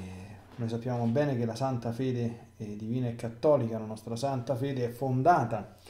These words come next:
sulla risurrezione del Signore. La risurrezione è l'evento fondamentale della nostra fede ed è l'attestazione ultima, piena e definitiva della divinità di Cristo.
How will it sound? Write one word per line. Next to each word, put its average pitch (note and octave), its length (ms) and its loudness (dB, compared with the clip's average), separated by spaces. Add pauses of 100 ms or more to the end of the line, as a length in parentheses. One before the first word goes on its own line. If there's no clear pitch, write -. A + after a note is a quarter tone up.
(320)
sulla B2 180 -4
risurrezione A#2+ 540 0
del A#2 140 0
Signore. A#2 680 -2
La A2+ 80 -6
risurrezione A2+ 500 0
è - 20 0
l'evento A#2 340 0
fondamentale A2+ 960 0 (880)
della A#2 760 0
nostra A#2 420 -2
fede C#3 560 0 (1300)
ed A#2+ 200 0
è B2+ 340 2
l'attestazione A#2+ 840 -2
ultima, A2+ 640 0 (440)
piena A#2 500 -2
e G2+ 60 -8
definitiva A2+ 840 0 (760)
della C3+ 320 2
divinità A#2+ 400 2
di A#2+ 80 2
Cristo. - 340 -4